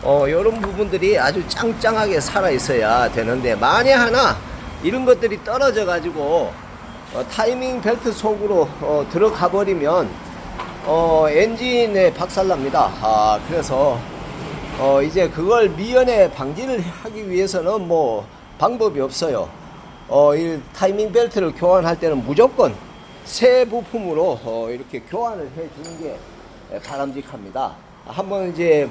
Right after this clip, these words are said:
벗겨놨는데 안에 살펴보려고 합니다. 아, 자, 아, 이렇게 살펴보면 이, 요 부분에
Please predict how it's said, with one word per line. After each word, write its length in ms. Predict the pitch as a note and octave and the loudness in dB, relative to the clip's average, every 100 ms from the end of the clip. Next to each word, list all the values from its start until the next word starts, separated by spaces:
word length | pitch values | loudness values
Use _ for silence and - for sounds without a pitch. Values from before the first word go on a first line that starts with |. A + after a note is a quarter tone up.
| - | -4
벗겨놨는데 680 | A3 A3 F#3 F#3 D#3+ C#3 | -2 0 0 0 -2 -2
안에 240 | B2+ F3 D3+ | -2 -2 -4
살펴보려고 680 | - G3 F3 B2+ B2 A#2+ | -4 -6 -6 -6 -6 -6
합니다. 640 | G#2+ F#2 E2+ F2+ B2+ F3 F#3 - - - - - - - - | -6 -8 -6 0 0 0 -4 -16 -20 -20 -20 -20 -20 -20 -6
아, 840 | C3+ D3+ D3 C#3 C3 B2+ A#2+ G#2+ G2+ | 0 2 4 2 2 2 0 -2 -2
자, 200 | E3 C3 G2 - | -2 -2 -4 -8
아, 340 | G2+ A2 G#2 | -4 -2 -2
이렇게 280 | G#2+ A#2+ C3 | -4 -4 -6
살펴보면 760 | B2 F3+ F3+ C#3 C3 C3+ G2 G2+ | -4 -4 -2 -4 -4 -4 -4 -4
이, 480 | C3 E3 D#3 C3+ E3 | -6 -6 -10 -8 2
요 160 | A#3 | 4
부분에 460 | C4 C4 G3 G#2+ | 4 -2 -2 -4